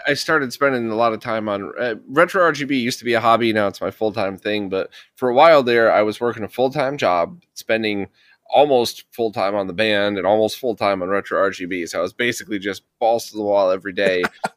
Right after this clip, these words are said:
Speaker 1: And I almost did a whole video series on the band's YouTube channel about how we re-, recorded all of our demos, because as somebody who grew up in the nineties, it's like, how, I mean, I legitimately bought a ten dollar knockoff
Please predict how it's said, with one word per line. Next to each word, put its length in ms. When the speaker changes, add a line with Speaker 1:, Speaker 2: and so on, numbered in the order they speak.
Speaker 1:
And 100
I 280
almost 580
did 180
a 60
whole 380
video 360
series 540
on 160
the 80
band's 420
YouTube 340
channel 380
about 300
how 200
we 120
re-, 160
recorded 420
all 200
of 80
our 140
demos, 640
because 580
as 180
somebody 300
who 120
grew 180
up 140
in 60
the 60
nineties, 640
it's 200
like, 340
how, 300
I 80
mean, 260
I 180
legitimately 800
bought 400
a 60
ten 340
dollar 400
knockoff 840